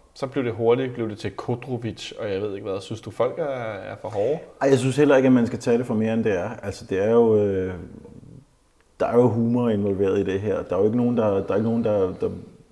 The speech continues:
Speaker 2: forfølger ham på stadion eller noget. Øh, der er en vis skepsis, om han måske er, er en, er en fremragende angriber, når han ikke rigtig har vist det i de første kamp. Det, så synes jeg heller ikke, det skal tages tungere end det. Jeg,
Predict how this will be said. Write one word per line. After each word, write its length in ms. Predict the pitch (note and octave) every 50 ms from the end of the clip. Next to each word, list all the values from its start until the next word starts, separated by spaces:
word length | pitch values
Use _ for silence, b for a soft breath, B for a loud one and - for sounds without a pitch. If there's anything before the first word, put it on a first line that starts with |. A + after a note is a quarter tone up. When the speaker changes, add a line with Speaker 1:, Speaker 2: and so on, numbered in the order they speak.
| _ _ _ - G#2+ A2 -
Speaker 2:
forfølger 500 | - A2 G2+ - - G#2+ A2 G#2+ - A#2
ham 280 | G#2+ F#2+ F#2+ F#2+ - - -
på 100 | - G2+
stadion 420 | F#2+ - F#2+ - - G2+ G#2 G2 F#2
eller 220 | F2 F2 F2 F2+
noget. 220 | F#2 F2+ F#2 G2+ - B B B B B B B B B
Øh, 460 | - G2 F#2+ F2+ F2+ F2+ F2 F2 F#2 G2 -
der 60 | -
er 260 | E2+ D#2+ F#2+ G#2+ A2+ A#2
en 240 | A2+ G#2+ G#2 F2+
vis 140 | G2+ A2 A2
skepsis, 600 | - - - - - A2+ G#2 F#2 - A2+ G#2 G2
om 200 | A2 G2 F#2+ F#2+
han 300 | G#2 G2+ G2 F#2+ F#2+ - - F#2+ F#2+
måske 440 | F#2+ F#2+ G2 - G#2+ G2+ G2 - -
er, 380 | - F#2+ F#2+ F#2+ F#2 F2+ F2 - - - - -
er 260 | F#2+ F#2+ F#2 F#2 F2+
en, 160 | F2 F2 F2 -
er 100 | - F#2
en 100 | F#2 F2+
fremragende 480 | - G#2 A2 A#2 A#2+ A#2 A2 G#2 G2+ F#2+
angriber, 400 | F#2+ F#2+ - G#2+ G2+ - G2 G2
når 100 | G2 G2
han 140 | G2+ F#2+
ikke 180 | G2+ G2+ - G2+
rigtig 260 | F#2+ F#2 - G#2 G2
har 200 | F#2+ F2+ F2 E2+
vist 260 | F2+ G2 - - -
det 60 | - G2
i 40 |
de 80 | F2 -
første 300 | - - F2 - - -
kamp. 220 | - F2+ F#2+ - B B B B B B B B B B
Det, 140 | - G2 G2
så 140 | - - A2
synes 200 | G#2 - G#2 G2+
jeg 80 | G2+ G2+
heller 140 | F#2 D#2+
ikke, 100 | - -
det 80 | A#2 -
skal 140 | - - F2
tages 200 | - E2 E2 -
tungere 300 | - F2 E2 E2+ F2+ F#2
end 100 | F2+ -
det. 120 | E2+ E2+
Jeg, 180 | F2 F#2 F2